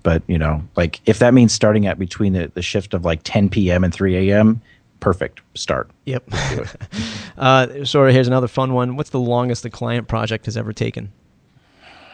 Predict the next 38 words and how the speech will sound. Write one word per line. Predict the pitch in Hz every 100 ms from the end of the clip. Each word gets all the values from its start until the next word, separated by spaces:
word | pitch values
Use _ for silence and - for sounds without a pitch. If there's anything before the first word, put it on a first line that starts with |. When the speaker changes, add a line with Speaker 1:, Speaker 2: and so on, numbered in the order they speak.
| - -
Speaker 1:
Uh, | 110 98 135
we | 120
have | 135 127
one | 131 139
project | 123 120 110
that | 107 101
is, | 90 -
is | 101 95 -
an | 92
ongoing | 95 104 117 107 101 98
project | 95 95 95 95
that | 92
we've | 87
been | 87
doing | 90 87
for | 95 87
a |
year | 85 87
and | 85
a |
half | 82 87 82
already. | 73 76
So, | - 85 78 80 - -
uh, | 92
and | 90
I | 90
see | -
it | 95
probably | - 90
going | 87 85
another | 82 82
year | 80 82
and | 80
a | 82
half | 80 78
or | 78
three. | - 85 76
So, | 80 82 80